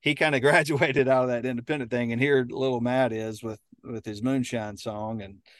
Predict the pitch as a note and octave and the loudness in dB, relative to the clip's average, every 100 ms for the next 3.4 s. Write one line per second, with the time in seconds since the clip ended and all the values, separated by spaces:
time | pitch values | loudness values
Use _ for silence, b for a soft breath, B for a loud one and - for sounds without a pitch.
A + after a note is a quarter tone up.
0 | b b b A2 G#2+ G#2+ G#2+ A#2+ A#2+ A#2 | b b b 2 4 4 2 2 2 4
1 | C3 C3 A#2 A2+ B2+ B2 A#2+ A2 G#2 - | 4 6 2 0 -2 0 0 -4 -10 -18
2 | _ A#2+ G#2+ A#2 B2+ A#2 G#2+ A2+ C3 A#2+ | _ -10 -4 0 2 0 -4 -4 -2 -2
3 | B2 A2 G#2+ G#2 | -6 -6 -8 -10